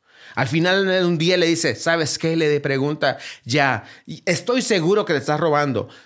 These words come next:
No te vas a meter en problemas. Lo único que quiero saber es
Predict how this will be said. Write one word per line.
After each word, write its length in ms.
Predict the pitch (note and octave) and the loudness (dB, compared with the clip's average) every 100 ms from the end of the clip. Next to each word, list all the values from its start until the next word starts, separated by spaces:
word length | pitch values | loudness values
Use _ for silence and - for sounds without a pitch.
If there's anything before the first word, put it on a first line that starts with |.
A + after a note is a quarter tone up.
| _ _ _ _ - | _ _ _ _ -4
No 320 | D3 F3 A3 | 0 2 0
te 100 | A3+ | 0
vas 180 | G3+ F3+ | 0 2
a 60 | |
meter 260 | F#3 D3+ D#3+ | 0 0 -2
en 100 | D3+ | 0
problemas. 400 | C#3 B2 B2 A#2+ | 0 2 2 2
Lo 80 | C#3 | 0
único 240 | F#3 F#3 | 0 0
que 140 | B2+ A#2+ | -2 -2
quiero 160 | E3+ | -4
saber 280 | D#3+ A#2+ B2 | -2 -2 0
es 180 | C3+ - | -2 -6